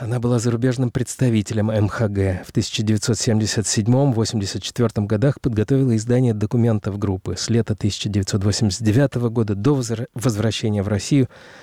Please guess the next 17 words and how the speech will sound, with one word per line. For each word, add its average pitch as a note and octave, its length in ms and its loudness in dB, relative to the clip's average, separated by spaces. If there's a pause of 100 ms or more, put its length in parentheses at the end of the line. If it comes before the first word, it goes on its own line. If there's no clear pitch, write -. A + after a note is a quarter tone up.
(340)
она C3 240 2
заочный C3 680 0 (680)
член B2 420 2
восстановленной A2 1120 0
Московской G#2 600 -4
Хельсинской G#2 500 -2
группы. G2+ 440 0
В G#2+ 120 -2
мае A#2 260 4
тысяча G2+ 320 -6
девятьсот G#2 380 -4
девяносто G2+ 400 0
шестого G2+ 440 -2
года C3+ 240 2
была G#2+ 220 0
избрана A2 400 0
председателем F#2 880 -2